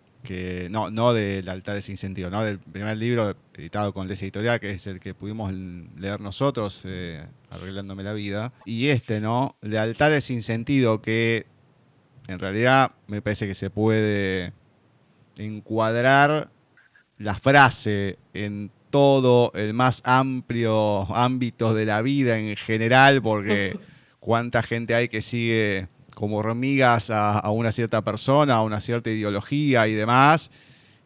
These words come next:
Speaker 1: y hay cosas
Speaker 2: Exacto.
Speaker 1: que, como diciendo, "Muero con las botas puestas", y es una cosa que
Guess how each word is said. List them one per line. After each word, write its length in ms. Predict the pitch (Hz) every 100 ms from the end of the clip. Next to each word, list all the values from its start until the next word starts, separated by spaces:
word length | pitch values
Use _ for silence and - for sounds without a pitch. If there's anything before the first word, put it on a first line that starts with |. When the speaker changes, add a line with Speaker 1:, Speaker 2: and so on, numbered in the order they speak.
| _
Speaker 1:
y 120 | 65
hay 100 | 95
cosas 340 | 98 131 - 101
Speaker 2:
Exacto. 160 | 196
Speaker 1:
que, 400 | 92 95 87 82 87
como 260 | 104 110
diciendo, 340 | 113 135 131 120
"Muero 380 | 127 147 139
con 100 | 117
las 160 | 113 110
botas 360 | 123 135 120 101
puestas", 640 | 135 151 156 - 110 107
y 100 | 135
es 200 | 165 -
una 260 | 117 107 107
cosa 360 | 139 147 117
que 320 | 104 101 98